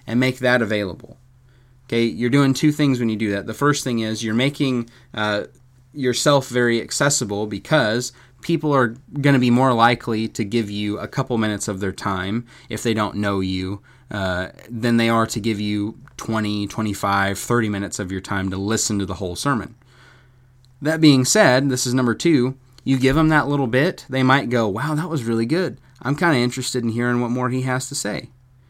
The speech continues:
And so they go and listen to the full thing, maybe. Okay, and so now you've not only gotten somebody to listen to the smaller part of it, now they've listened to the longer part of your sermon.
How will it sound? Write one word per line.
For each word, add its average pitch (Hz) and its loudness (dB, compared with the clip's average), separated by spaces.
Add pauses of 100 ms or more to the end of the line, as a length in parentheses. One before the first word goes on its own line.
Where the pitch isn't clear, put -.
(300)
And 127 2
so 156 4
they 147 8
go 139 4
and 139 6
listen 135 4
to 127 -2
the 123 -2
full 156 2
thing, 151 0
maybe. 90 -8 (800)
Okay, 131 2
and 127 2
so 127 0
now 135 6
you've 127 2 (180)
not 139 6
only 139 2 (180)
gotten 147 4
somebody 147 4
to 131 2
listen 131 0
to 120 2
the 113 -6
smaller 160 2
part 107 0
of 98 -4
it, 127 -2 (220)
now 135 2
they've 135 2
listened 127 0
to 120 -4
the 113 -2
longer 135 2
part 110 0
of 98 -2
your 101 -2
sermon. 107 -4